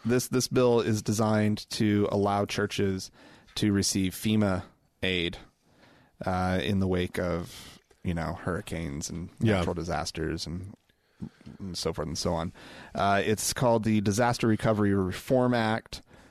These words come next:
Speaker 1: uh, also known as H R forty-four sixty, if that, if you like to, you know,
Speaker 2: Otherwise
Speaker 1: set up
Speaker 2: known
Speaker 1: a,
Speaker 2: as, uh, Let's
Speaker 1: a Google
Speaker 2: Gold,
Speaker 1: alert.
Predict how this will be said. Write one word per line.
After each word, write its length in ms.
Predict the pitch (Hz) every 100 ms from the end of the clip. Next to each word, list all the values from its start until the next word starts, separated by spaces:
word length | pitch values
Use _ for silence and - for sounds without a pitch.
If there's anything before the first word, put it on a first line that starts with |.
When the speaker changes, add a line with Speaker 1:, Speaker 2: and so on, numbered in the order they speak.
| _ -
Speaker 1:
uh, 340 | 95 90 92
also 260 | 87 95 101
known 220 | 95 92
as 200 | 87 87 -
H 240 | 98 - -
R 320 | 98 92 92
forty-four 500 | - 104 90 - 82
sixty, 540 | - 151 - - 139 131
if 140 | 131 -
that, 240 | 95 87 _ _ _ _ _ _ -
if 60 |
you 60 | 85
like 160 | 82 -
to, 220 | - - _ -
you 80 | -
know, 40 | 120
Speaker 2:
Otherwise 340 | 113 110 101
Speaker 1:
set 100 | 107
up 80 | 104
Speaker 2:
known 100 | 107
Speaker 1:
a, 100 | 104
Speaker 2:
as, 180 | 104 - 120
uh, 60 | 123 123
Let's 240 | 117 120 127
Speaker 1:
a 20 |
Google 280 | 120 110 110
Speaker 2:
Gold, 140 | 101
Speaker 1:
alert. 240 | 98 98